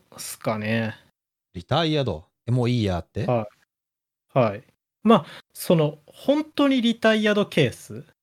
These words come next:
Speaker 2: はい。
Speaker 1: 例えば、佐野の過酷なコンディション、夏の佐野の過酷なコンディションの中で、
Speaker 2: はいはいはい。
Speaker 1: うーん、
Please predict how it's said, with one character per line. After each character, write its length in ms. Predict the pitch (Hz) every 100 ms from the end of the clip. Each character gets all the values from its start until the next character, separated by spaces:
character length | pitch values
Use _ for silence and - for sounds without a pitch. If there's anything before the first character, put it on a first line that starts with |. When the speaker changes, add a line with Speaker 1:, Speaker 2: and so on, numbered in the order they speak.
| -
Speaker 2:
は 120 | 123
い。 40 | 123
Speaker 1:
例 200 | 180 131
え 40 |
ば、 300 | 107 104 107 - _ _ _ _ _ _ _ _ _
佐 300 | - - 131
野 180 | 160
の 280 | 165 151 139 _
過 160 | - 135
酷 320 | 156 151 165
な 100 | 151
コ 180 | 147 139
ン 100 | 127
デ 80 | 120
ィ 20 |
シ 140 | -
ョ 60 | 98
ン、 80 | - -
夏 300 | 120 - 143
の 140 | 135
佐 140 | 135 127
野 200 | 117 113
の 260 | 110 - _ _ _ _ _
過 140 | -
酷 260 | - 143 -
な 140 | 151
コ 180 | 147 165
ン 60 | 160
デ 80 | 170
ィ 20 |
シ 140 | -
ョ 20 |
ン 40 | 123
の 100 | 113
中 340 | 131 135 156
で、 460 | 156 190 190 143 120
Speaker 2:
は 180 | 123 92
い 60 |
は 160 | 101 82
い 40 | 90
は 100 | 78
い。 20 |
Speaker 1:
う 20 |
ー 1400 | 156 139 135 123 120 117 113 113 110 110 110 107 110 107
ん、 140 | 120